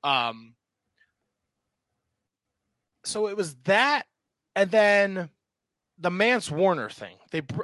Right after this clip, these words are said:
oh, and Virgil, the fucking Mark Sterling comes out. <laughs> Thanks, Mod Spock. Mark St-, Smart Mark comes out, and he's like, "You should have read the contract. You're not allowed to use the belt, Joey Janela.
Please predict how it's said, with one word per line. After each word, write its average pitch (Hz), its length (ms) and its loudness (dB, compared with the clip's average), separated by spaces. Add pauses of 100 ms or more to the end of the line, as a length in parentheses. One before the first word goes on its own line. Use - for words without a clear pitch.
oh, 202 220 8
and 175 120 -4
Virgil, 147 600 0
the 185 100 -2
fucking 196 440 0
Mark 185 340 2
Sterling 208 400 4
comes 196 260 4
out. 180 380 4 (240)
<laughs> - 280 -16
Thanks, 190 280 -2
Mod 147 200 2
Spock. 147 300 -2 (400)
Mark 208 280 6
St-, - 320 -14
Smart 220 420 0
Mark 214 200 4
comes 196 260 2
out, 190 380 4 (580)
and 175 80 -8
he's 165 140 -8
like, 160 220 -2 (140)
"You 269 220 2
should 269 180 -2
have 247 80 -2
read 233 160 0
the 202 80 -10
contract. 247 1000 2 (180)
You're 254 140 0
not 220 240 2
allowed 208 260 0
to 202 80 -6
use 180 140 -4
the 175 80 -2
belt, 247 400 4
Joey 254 340 2
Janela. 240 640 4